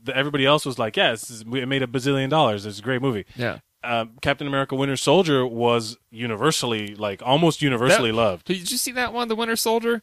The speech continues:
Speaker 2: 'Cause that was more like a, what do you call it? Like
Speaker 1: It's like
Speaker 2: a
Speaker 1: a military espionage.
Speaker 2: It was an espionage thing more than anything. It was more like a Tom Clancy-ish.
Speaker 1: Yeah, it was really
Speaker 2: It was
Speaker 1: Tom
Speaker 2: interesting.
Speaker 1: Clancy-ish.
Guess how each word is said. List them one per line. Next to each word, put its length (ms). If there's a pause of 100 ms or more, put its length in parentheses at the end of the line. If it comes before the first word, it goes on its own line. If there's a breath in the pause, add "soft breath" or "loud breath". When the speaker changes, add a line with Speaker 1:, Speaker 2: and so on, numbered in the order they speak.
(120)
Speaker 2:
'Cause 200
that 160
was 120
more 160
like 220
a, 380
what 60
do 40
you 40
call 220
it? 40
Like 160
Speaker 1:
It's 100
like 140
Speaker 2:
a 100
Speaker 1:
a 40
military 920
espionage. 440
Speaker 2:
It 40
was 100
an 80
espionage 580
thing 180
more 140
than 120
anything. 180
It 20
was 100
more 120
like 200
a 100
Tom 260
Clancy-ish. 800
Speaker 1:
Yeah, 340
it 60
was 180
really 280
Speaker 2:
It 40
was 0
Speaker 1:
Tom 120
Speaker 2:
interesting. 220
Speaker 1:
Clancy-ish. 540